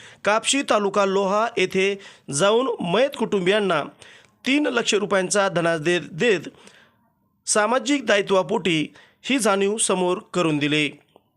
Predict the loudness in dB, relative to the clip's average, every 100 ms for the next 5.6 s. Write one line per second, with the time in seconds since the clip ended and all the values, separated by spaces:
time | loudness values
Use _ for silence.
0 | _ _ _ _ -4 -2 2 2 0 -4
1 | -2 0 0 0 0 0 0 2 0 0
2 | 0 0 -2 -8 -20 _ _ _ _ _
3 | -2 2 2 2 0 -2 0 2 2 2
4 | 0 -2 0 0 2 0 -2 -2 0 0
5 | 0 0 0 2 0